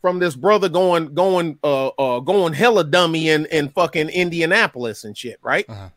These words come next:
Speaker 2: uh-huh.
Speaker 1: I mean, we're about to pass a bill in South Kakalaka to open carry handguns.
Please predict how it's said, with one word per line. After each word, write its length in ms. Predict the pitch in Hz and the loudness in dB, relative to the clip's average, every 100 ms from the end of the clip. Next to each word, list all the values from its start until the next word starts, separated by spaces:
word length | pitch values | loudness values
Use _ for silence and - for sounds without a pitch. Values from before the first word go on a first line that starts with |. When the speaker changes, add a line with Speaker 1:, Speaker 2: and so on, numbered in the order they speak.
| - | -20
Speaker 2:
uh-huh. 180 | 101 95 _ _ _ _ _ _ _ _ _ _ _ _ _ _ _ _ | -20 -20 _ _ _ _ _ _ _ _ _ _ _ _ _ _ _ _
Speaker 1:
I 80 | 165 | 0
mean, 380 | 165 156 147 139 _ _ _ | 2 2 0 -2 _ _ _
we're 180 | 147 156 | -2 0
about 260 | 147 156 151 | 2 2 0
to 80 | 143 | -2
pass 320 | 165 156 156 | 2 2 2
a 60 | |
bill 300 | 135 156 156 | 0 2 2
in 80 | 143 | -2
South 280 | - 156 147 | -2 -2 0
Kakalaka 600 | 165 147 143 139 143 143 | 0 -2 0 0 0 0
to 60 | 127 | -2
open 360 | 131 139 127 | 0 -2 -6
carry 340 | 123 139 127 123 | -4 -2 -2 -4
handguns. 680 | 131 120 107 107 98 101 | -4 -4 -6 -10 -14 -20